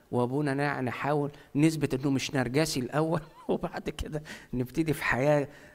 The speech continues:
مواويل. طب ما نيو لايف،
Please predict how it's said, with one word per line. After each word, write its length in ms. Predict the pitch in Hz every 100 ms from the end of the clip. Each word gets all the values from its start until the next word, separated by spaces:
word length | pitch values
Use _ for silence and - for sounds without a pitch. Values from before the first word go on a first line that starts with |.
| - -
مواويل. 680 | 147 175 170 220 240 131 92 - - _ _ _ _ _
طب 100 | 131
ما 140 | 139
نيو 200 | 147 170
لايف، 580 | 180 165 139 101 - -